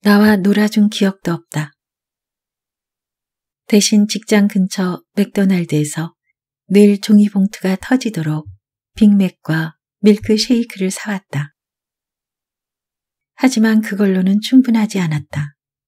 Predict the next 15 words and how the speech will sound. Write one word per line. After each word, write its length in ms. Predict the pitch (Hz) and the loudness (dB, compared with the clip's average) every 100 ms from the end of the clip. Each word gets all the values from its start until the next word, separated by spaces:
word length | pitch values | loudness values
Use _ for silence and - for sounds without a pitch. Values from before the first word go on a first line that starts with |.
| _ _ _ _ _ _ _ _ _ _ _ _ | _ _ _ _ _ _ _ _ _ _ _ _
나는 340 | 208 214 220 208 | 2 4 6 6
늘 340 | 202 196 - | 6 4 0
배가 300 | - 214 214 | -4 -2 -4
고팠다. 600 | 196 - 151 151 143 143 _ _ _ _ _ _ _ _ _ _ _ _ _ _ _ _ _ _ _ _ _ | -6 -6 -8 -6 -8 -8 _ _ _ _ _ _ _ _ _ _ _ _ _ _ _ _ _ _ _ _ _
상황은 480 | - 254 240 226 226 | 0 4 6 6 2
점점 480 | 226 196 202 196 196 | 2 0 0 0 0
심각해져서 1000 | - 262 254 254 202 165 151 151 151 - _ _ _ | 2 2 2 -2 -6 -6 -6 -6 -6 -10 _ _ _
나중엔 560 | 196 185 196 196 185 - | -4 -2 0 0 0 -4
터진 380 | - 269 254 233 | -4 0 2 2
종이봉투까지 1080 | - 208 214 190 196 - 170 165 - 160 151 | 2 0 2 -2 -6 -6 -8 -6 -6 -8 -8
씹어먹을 560 | - 262 277 226 208 202 | -10 -2 0 0 0 -4
수 140 | - | -4
있을 240 | 202 - 190 | -6 -6 -8
것 160 | 185 | -10
같았다. 640 | - 190 - - - 143 | -10 -12 -12 -12 -12 -14